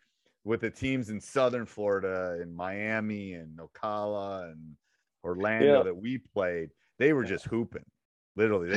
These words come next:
Speaker 1: just
Speaker 2: Yeah, no, that is, that is, they athletes, it ha-,
Speaker 1: Athletes
Speaker 2: not
Speaker 1: and
Speaker 2: much has
Speaker 1: hooping.
Speaker 2: changed. Yeah,
Speaker 1: Okay.
Speaker 2: not much has
Speaker 1: And,
Speaker 2: changed. They,
Speaker 1: and
Speaker 2: they
Speaker 1: so,
Speaker 2: play
Speaker 1: and
Speaker 2: really
Speaker 1: so I'll
Speaker 2: hard.
Speaker 1: bring, I'm gonna bring athletes down that are gonna play pack line against you. Now what?
Speaker 2: Yeah.
Speaker 1: Like,
Speaker 2: Mm-hmm.
Speaker 1: okay,
Speaker 2: Yeah.
Speaker 1: let's go. We'll hoop.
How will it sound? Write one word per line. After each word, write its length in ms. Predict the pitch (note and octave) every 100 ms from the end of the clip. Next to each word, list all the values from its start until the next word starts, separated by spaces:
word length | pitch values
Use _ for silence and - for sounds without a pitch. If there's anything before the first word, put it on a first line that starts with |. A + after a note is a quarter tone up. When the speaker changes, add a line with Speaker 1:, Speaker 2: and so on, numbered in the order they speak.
| A3
Speaker 1:
just 20 |
Speaker 2:
Yeah, 340 | B3+ B3 G3+ F#3+
no, 240 | B3 G3+
that 200 | G3 A3+
is, 320 | B3 A#3 E3 A#2+
that 240 | E3 F#3+
is, 180 | G#3 E3+
they 220 | E3 G3 D3+ - -
athletes, 800 | F#3+ F#3 F#3 G3 G3 G3+ - -
it 180 | D#3 F3 D#3+ D#3+
ha-, 180 | F#3+ -
Speaker 1:
Athletes 460 | D3 D3 F#3+ F#3+ G3+
Speaker 2:
not 100 | A3
Speaker 1:
and 80 |
Speaker 2:
much 80 | E3+
has 80 | G3
Speaker 1:
hooping. 100 | B2
Speaker 2:
changed. 680 | A3+ G#3+ G3+ F#3+ - - - _ _ -
Yeah, 220 | E3+ F#3
Speaker 1:
Okay. 160 | E3+ -
Speaker 2:
not 220 | E3+ F#3+
much 240 | F#3+ G#3 -
has 100 | E3+
Speaker 1:
And, 180 | F3+ D#3+
Speaker 2:
changed. 60 | E3
They, 40 | F#3
Speaker 1:
and 80 | F3+
Speaker 2:
they 40 |
Speaker 1:
so, 100 | G#3+
Speaker 2:
play 160 | A3 A#3
Speaker 1:
and 100 | G#3+
Speaker 2:
really 180 | A#3 A3
Speaker 1:
so 80 |
I'll 220 | G#3+ G#3+ A3
Speaker 2:
hard. 120 | G#3
Speaker 1:
bring, 120 | G#3+ E3
I'm 140 | F#3
gonna 120 | A#3 G3
bring 240 | F#3+ F3
athletes 460 | E3+ E3+ F3 E3+ -
down 280 | D#3+ F3
that 100 | F3+
are 40 | D#3+
gonna 140 | C#3+
play 200 | - D3
pack 340 | - E3+ F3+ -
line 200 | B2 G2
against 400 | F2 F2+ - -
you. 100 | F#2+
Now 280 | G2+ C#3+ C#3
what? 200 | F3 E3
Speaker 2:
Yeah. 200 | B2 F#2+ _ _ G#2
Speaker 1:
Like, 380 | G#2+ G#2 G2
Speaker 2:
Mm-hmm. 180 | D3+ D3+
Speaker 1:
okay, 500 | D3+ C#3+ B2+ C3 D#3+
Speaker 2:
Yeah. 60 | C#3
Speaker 1:
let's 120 | A#2
go. 280 | G#2 F3 A#2+
We'll 300 | F2 B2 E3+
hoop. 280 | C3+ B2 C#3